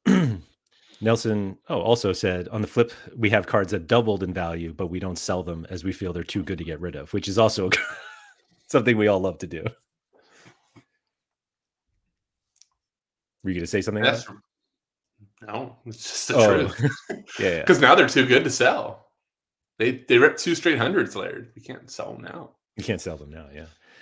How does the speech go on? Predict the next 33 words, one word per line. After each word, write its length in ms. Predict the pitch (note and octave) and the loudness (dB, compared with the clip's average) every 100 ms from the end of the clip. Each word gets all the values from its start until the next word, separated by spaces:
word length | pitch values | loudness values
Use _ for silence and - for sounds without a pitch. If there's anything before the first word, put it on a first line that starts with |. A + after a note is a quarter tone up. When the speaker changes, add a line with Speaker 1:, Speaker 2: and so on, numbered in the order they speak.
| - - - | -20 -20 -6
Speaker 1:
Uh, 280 | A2 G2+ G2+ | 0 2 2
Sam 360 | - - C#3 C#3+ | -2 0 0 0
is 80 | |
asking 540 | A#2+ A2+ - G#2+ G2+ - | -2 -2 -2 -8 -8 -12
why 800 | - F#2 F#2+ F#2+ G2+ G#2+ A2 G#2+ - _ _ _ _ _ _ _ - | -14 -6 -2 -2 -2 -4 -6 -10 -14 _ _ _ _ _ _ _ -8
it 100 | A2 | -4
looks 220 | G2 - | -4 -2
like 180 | G#2 F#2 - | -4 -4 -6
I'm 160 | G2 | -8
in 80 | F#2+ | -6
an 160 | F2 F2 | -8 -8
airplane 440 | G2 G2 - F#2+ E2 | -6 -6 -6 -8 -8
toilet. 380 | - F#2 F2+ | -8 -8 -8
So, 140 | - C3 | -2 0
like, 260 | A#2+ - _ - - _ _ - | 0 -2 _ -20 -20 _ _ 0
are 80 | B2 | 2
you, 60 | |
have 200 | - C3 | 2 2
you 60 | C3+ | 2
been 100 | B3 | 4
on 180 | D4+ - | 4 4
airplanes 400 | - - D#3 D3 | 2 0 -4 -4
that 100 | B2+ | -2
have 160 | A#2+ G2+ | 0 2
windows 800 | E2+ A2+ C#3+ D#3+ E3+ - - - - - - | 2 2 2 -2 -4 -10 -10 -12 -16 -16 -6
in 120 | B2 | -2
the 80 | A#2 | 0
bathroom? 560 | F#2 G2+ - G#3+ A#3+ - - - _ _ _ - _ _ _ _ _ _ _ _ _ _ G#4 G4+ _ _ _ _ _ _ _ - _ _ _ _ _ _ - | 0 0 -2 -8 -8 -10 -16 -20 _ _ _ -20 _ _ _ _ _ _ _ _ _ _ _ _ _ _ _ _ _ _ _ -20 _ _ _ _ _ _ -4
But 100 | A2+ | 2
Sam, 240 | B2 A2 | 6 6
I'm 140 | G#2 G#2+ | 6 4
in, 200 | G2+ F#2 | 2 0
uh, 400 | F2 E2 D#2+ | -2 -4 -8